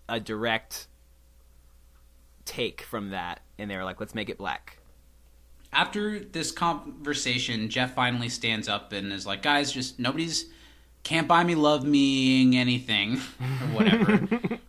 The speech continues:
Speaker 2: And he also makes a racial-based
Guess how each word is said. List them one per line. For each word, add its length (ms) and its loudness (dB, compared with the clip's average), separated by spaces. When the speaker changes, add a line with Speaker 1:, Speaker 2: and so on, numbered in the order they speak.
Speaker 2:
And 320 2
he 800 -2
also 400 -2
makes 400 2
a 300 0
racial-based 1300 -2